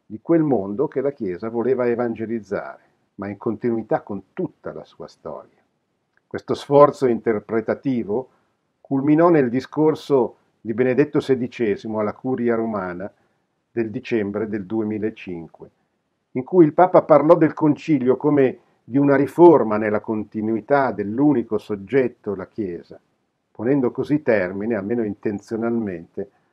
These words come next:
a un lungo e devastante dissidio interpretativo che aveva accompagnato e avvelenato il post-concilio.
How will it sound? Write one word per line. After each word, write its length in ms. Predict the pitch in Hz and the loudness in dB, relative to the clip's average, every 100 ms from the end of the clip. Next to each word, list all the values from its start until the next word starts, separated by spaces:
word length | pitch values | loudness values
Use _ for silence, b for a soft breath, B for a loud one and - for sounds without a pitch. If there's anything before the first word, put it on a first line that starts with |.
| _ _ | _ _
a 80 | 104 | -8
un 160 | 113 | -4
lungo 460 | 123 160 147 113 101 | 4 6 6 2 0
e 40 | |
devastante 800 | 95 101 107 - 143 139 131 110 | -2 -2 -4 -2 0 0 -2 -4
dissidio 600 | 104 117 - 143 123 113 | -6 -8 -4 -2 0 -2
interpretativo 1120 | 101 98 107 95 107 104 110 - 85 78 87 - _ _ _ _ _ | -4 -4 -8 -8 -10 -6 -6 -6 -14 -14 -18 -20 _ _ _ _ _
che 140 | 113 | -2
aveva 280 | 117 139 123 | 2 4 4
accompagnato 1040 | 110 - 139 123 135 131 123 95 - 95 | 2 0 0 2 0 2 2 0 -4 -8
e 40 | 92 | -6
avvelenato 960 | 92 92 117 110 117 90 78 - - 98 _ _ _ | -8 -4 -2 0 -2 -4 -8 -16 -18 -18 _ _ _
il 140 | 101 | -20
post-concilio. 760 | - 87 - - 98 - 90 73 | -12 -14 -12 -14 -14 -14 -20 -20